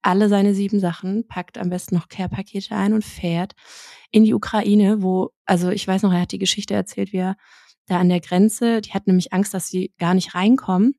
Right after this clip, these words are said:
Und, ähm, es hatte aber in der Ukraine keiner damit gerechnet,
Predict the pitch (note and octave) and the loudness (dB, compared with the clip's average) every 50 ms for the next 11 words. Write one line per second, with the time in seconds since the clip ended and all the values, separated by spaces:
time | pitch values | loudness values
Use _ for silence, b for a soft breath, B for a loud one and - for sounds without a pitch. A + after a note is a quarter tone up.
0 | _ _ _ _ _ _ _ _ _ _ _ - _ _ - G3+ F3+ F3 E3+ F3 | _ _ _ _ _ _ _ _ _ _ _ -20 _ _ 0 2 4 4 4 4
1 | F3+ F3 - - - - F#3 F3+ F3+ F3+ F3+ F3+ F#3+ G3+ G#3 A#3 - G#3+ G#3 - | 2 0 -4 -8 -6 -6 -4 -2 -2 -2 0 0 0 2 0 0 -2 -4 -6 -6
2 | - G3+ - - - F#3+ E3+ F#3 F3+ F#3 G3+ B B B B B B B _ - | -4 -4 -2 -2 -2 0 0 0 -2 -2 -4 B B B B B B B _ 4
3 | F#3+ F#3 - G3+ - - F#3 G#3 B3+ C4 G3+ - - - G#3 G#3+ B3+ C4 A3+ G#3 | 4 4 4 2 -2 0 2 4 4 4 2 -2 -4 -2 0 2 4 6 6 6
4 | F#3+ F#3 F3+ - - F3 E3+ F3+ G3 G3+ - F#3 F3 F3 G3 B3 - | 6 4 2 0 -2 -4 -2 0 -2 -2 -2 -2 0 2 2 0 -2